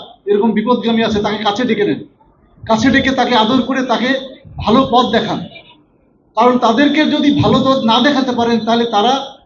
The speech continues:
বিপদগামী, এই আমাদের দেশেরই একটা অংশ, তারা যদি বিপদগামী হয়,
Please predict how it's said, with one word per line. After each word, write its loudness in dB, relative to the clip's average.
বিপদগামী, 2
এই 0
আমাদের 2
দেশেরই -2
একটা -2
অংশ, 0
তারা 2
যদি 0
বিপদগামী 0
হয়, 2